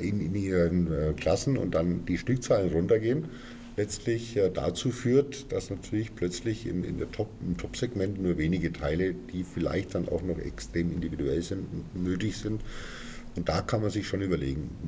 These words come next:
baue ich ein Werkzeug oder drucke ich so ein Teil? Und das wird auch gemacht heute schon. Also da, da ist es schon so, dass ich, ja, unwirtschaftliche kleine Serien, m, die Werkzeugkosten einfach sparen kann, denn so Spritzgießwerkzeuge sind ja auch nicht ganz billig,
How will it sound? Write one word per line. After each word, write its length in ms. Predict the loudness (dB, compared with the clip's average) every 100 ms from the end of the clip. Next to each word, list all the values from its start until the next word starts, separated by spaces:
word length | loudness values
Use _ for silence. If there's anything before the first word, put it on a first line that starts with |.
| -2
baue 200 | 0 2
ich 60 | 2
ein 80 |
Werkzeug 460 | 2 2 2 0 0
oder 160 | -2 -2
drucke 280 | -2 0
ich 80 | -2
so 120 | -2
ein 100 | -6
Teil? 220 | -6 -8 -8 -8
Und 100 | -6
das 160 | -4 -2
wird 140 | 0
auch 140 | -2
gemacht 400 | -2 -2 -4 -6 -8
heute 160 | -8
schon. 160 | -8 -8 -8
Also 140 | -8 -8
da, 280 | -6 -4 -4 -4 -4
da 260 | 0 0 -2 -8 -8 -6
ist 160 | -2
es 120 | -2 0
schon 200 | 0 2
so, 300 | 2 2 -2 -10 -12 -14 -14 -4
dass 200 | -4 -2
ich, 360 | -4 -4 -4
ja, 240 | 0 2 2
unwirtschaftliche 1200 | 0 2 4 4 2 0 -2 -2 0 4 4 2 -2 -10 -10 -6
kleine 520 | 2 4 6 6 4
Serien, 760 | 4 2 2 4 4 4 2 -6 -12 -16 -18 -20 -18 -16 -6
m, 680 | -2 0 2 0 -2 -2 -4 0
die 120 | 4
Werkzeugkosten 720 | 4 4 0 2 0 0 -6
einfach 260 | -4 -4 -2
sparen 320 | 0 0 2
kann, 280 | 2 0 -2
denn 140 | -6
so 200 | -6 -4
Spritzgießwerkzeuge 920 | -6 -6 -6 -2 -2 -2 -2 -2 -2 0
sind 140 | 0
ja 80 | 0
auch 80 | 0
nicht 180 | -2 -6
ganz 200 | -8 -4
billig, 360 | -2 0 -2